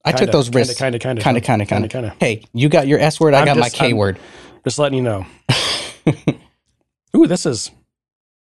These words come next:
Speaker 2: I like this. You tried this?
Speaker 1: No.
Speaker 2: This is Thread Spinner, number eight, lim-, limited release from, uh, this is from Lakewood here in the Dallas area. It's a barrel, sorry, bourbon barrel aged American barley wine.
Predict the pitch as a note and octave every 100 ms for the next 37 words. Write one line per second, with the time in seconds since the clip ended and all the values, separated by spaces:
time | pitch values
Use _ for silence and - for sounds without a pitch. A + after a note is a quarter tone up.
0 | _ - C#3 C#3+ - D#2 - - _ _
1 | _ _ - C#3+ D3 F3+ - - _ _
2 | _ _ _ _ _ _ - G2 G2 _
3 | _ _ _ _ _ _ _ _ - A2+
4 | - - G#3+ A3 F3+ - F3+ D#3+ A2+ E2+
5 | - _ _ _ _ _ _ _ _ _
6 | _ - B2 B2+ G2+ A2+ E3+ B2 A#2+ A2+
7 | A#2 A#2+ C3 C3+ C3 C#3+ - - B2+ A2+
8 | A2 G#2 A2+ A#2 A2 - A2+ G2+ A2 G#2
9 | F#2+ G#2 G2 F#2 F#2 F#2 F#2 G2 F#2 -
10 | F#2+ F#2+ A2 - _ _ G#2+ A#2+ A#2 G#2+
11 | C3 C#3 D3+ D3+ C#3 - - A#2 G#2+ A2+
12 | D#3+ G#3+ E3+ B2 A#2 G#2+ A2 A2 A2 -
13 | _ _ _ _ _ - F2+ G#2 B2 B2
14 | A2+ G2+ F#2+ F2+ E2 D#2 D#2+ -